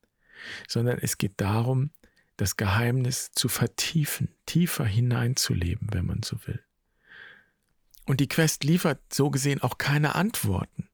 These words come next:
Es gibt kein Ja oder Nein, kein Mach es so oder so, mach es nicht. Die Quest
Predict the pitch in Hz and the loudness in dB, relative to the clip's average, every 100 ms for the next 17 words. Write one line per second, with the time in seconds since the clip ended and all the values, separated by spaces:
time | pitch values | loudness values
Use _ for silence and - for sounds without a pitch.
0 | _ - 175 - - 127 123 107 - - | _ -2 -2 0 0 2 2 0 0 0
1 | 127 - 107 98 90 101 113 113 120 151 | -2 -2 0 0 2 2 2 2 0 0
2 | 120 101 - - - 98 - 110 - 110 | 0 0 -4 -8 -2 0 0 -2 0 2
3 | 127 123 - - - 107 110 110 - - | 2 0 -2 -2 0 2 2 0 -2 0
4 | 135 160 190 - - - - - - - | 0 2 0 -6 -10 -10 -10 -12 -14 -20
5 | _ _ - - _ 113 - 135 147 147 | _ _ -20 -20 _ -4 -2 0 2 0
6 | - | -4